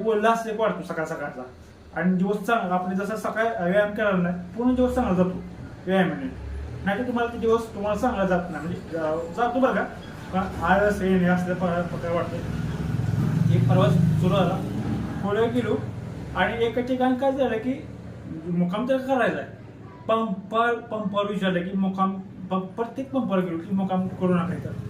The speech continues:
परमिशन मिळाला, कारण प्रत्येक ठिकाणी गेलो तुम्हाला परमिशन घ्यावं लागतं, त्याशिवाय तुम्हाला मुक्कामाची हे देत नाही. तर जर मुक्काम केलाच तर ते तुम्हाला ती उठवण्याचा प्रयत्न करतील, असं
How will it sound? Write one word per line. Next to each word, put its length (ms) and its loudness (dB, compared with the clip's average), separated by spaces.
परमिशन 300 0
मिळाला, 360 2
कारण 260 0
प्रत्येक 480 -4
ठिकाणी 240 0
गेलो 160 4
तुम्हाला 440 -2
परमिशन 400 2
घ्यावं 180 4
लागतं, 360 -8
त्याशिवाय 420 -2
तुम्हाला 360 -6
मुक्कामाची 600 -8
हे 200 -8
देत 220 -4
नाही. 120 -8
तर 60 0
जर 240 0
मुक्काम 360 4
केलाच 540 4
तर 80 0
ते 320 -4
तुम्हाला 300 0
ती 220 -6
उठवण्याचा 360 0
प्रयत्न 340 -4
करतील, 460 -4
असं 160 -6